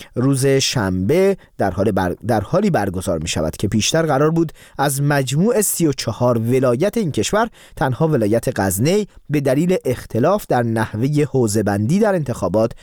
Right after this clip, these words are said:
شرکت نکند، اما روز جمعه گذشته قندهار نیز به غزنی اضافه شد. خبرگزاری دولتی ترکیه آنادولو از دومین تماس تلفنی میان رئیس جمهور ترکیه و پادشاه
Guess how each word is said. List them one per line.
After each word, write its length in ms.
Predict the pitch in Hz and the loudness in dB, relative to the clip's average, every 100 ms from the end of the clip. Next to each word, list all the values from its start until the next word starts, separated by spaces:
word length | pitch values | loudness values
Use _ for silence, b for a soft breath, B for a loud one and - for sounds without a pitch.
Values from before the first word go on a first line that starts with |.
| b | b
شرکت 440 | - 92 - 104 117 | -2 -2 0 -2 0
نکند، 560 | 123 127 - 82 78 | 0 0 -2 -6 -2
اما 260 | 113 143 156 B B - | 0 2 0 B B -2
روز 220 | 175 170 | 0 2
جمعه 500 | 165 170 165 175 165 | 2 0 0 0 0
گذشته 520 | 160 165 170 233 240 B B B B B B B - | 0 0 0 0 -2 B B B B B B B -2
قندهار 540 | 139 135 123 156 202 | 0 2 2 2 2
نیز 280 | 202 196 160 | 2 0 0
به 100 | 135 | -2
غزنی 520 | - 98 95 101 104 104 b | 0 -2 0 0 0 -2 b
اضافه 320 | 117 107 80 - | -2 0 -2 -4
شد. 200 | - - - - - _ _ _ _ - _ _ _ - - B B B B B B | -6 -8 -16 -20 -20 _ _ _ _ -20 _ _ _ -20 -20 B B B B B B
خبرگزاری 760 | - 185 214 226 233 247 277 | -2 0 0 0 0 0 0
دولتی 580 | 240 202 180 156 190 202 | 2 0 0 -2 -2 -2
ترکیه 580 | 185 165 147 - 175 156 | 0 0 0 -2 0 0
آنادولو 500 | 117 127 131 175 208 - | 0 0 2 2 0 0
از 300 | 156 156 147 | -2 -2 -2
دومین 560 | 147 139 139 165 247 | 0 0 0 0 0
تماس 280 | 220 185 180 | 0 0 0
تلفنی 440 | 196 175 135 147 | 0 0 0 0
میان 240 | 135 135 139 | 2 2 2
رئیس 280 | 139 113 120 | 0 0 0
جمهور 380 | 120 117 135 | 0 0 0
ترکیه 480 | 143 117 107 - 139 | 0 0 -2 0 2
و 80 | 156 | 2
پادشاه 500 | - 113 104 - 113 | 0 -2 0 0 0